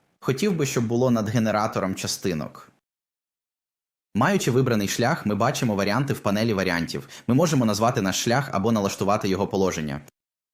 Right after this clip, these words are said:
Радіус пошуку — це наскільки близько об'єкт повинен бути до початкової точки шляху.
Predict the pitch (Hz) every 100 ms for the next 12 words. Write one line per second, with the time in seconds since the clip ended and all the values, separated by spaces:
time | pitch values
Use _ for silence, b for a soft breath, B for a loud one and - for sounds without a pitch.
0 | _ _ _ _ _ _ _ _ - -
1 | 113 180 139 131 123 131 107 - 80 107
2 | 101 - 123 117 92 117 131 - - 87
3 | 104 107 - 95 104 95 87 104 107 85
4 | 85 110 110 - - 107 95 87 92 90
5 | 90 - 90 - 80